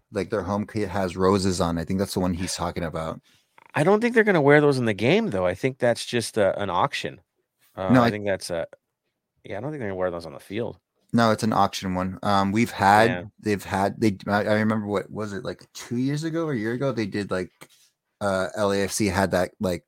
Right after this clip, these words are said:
Speaker 1: crazy, like, eagle or the eagle with the, on the, our black jerseys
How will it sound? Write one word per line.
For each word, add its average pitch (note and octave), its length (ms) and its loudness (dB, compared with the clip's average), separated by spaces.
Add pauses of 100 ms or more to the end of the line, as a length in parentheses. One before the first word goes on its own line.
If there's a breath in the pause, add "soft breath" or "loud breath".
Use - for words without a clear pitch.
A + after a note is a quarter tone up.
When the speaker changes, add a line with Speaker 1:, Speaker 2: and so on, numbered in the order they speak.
(100)
Speaker 1:
crazy, G2 920 -2
like, F2 320 -6
eagle G2 640 0
or F#2+ 380 4
the G#2 120 -4
eagle G2 520 -2
with F#2 200 -6
the, F2+ 360 -2
on F#2 200 -4
the, F2+ 120 -4
our F#2+ 160 -4
black F2+ 260 -2
jerseys A2+ 540 -2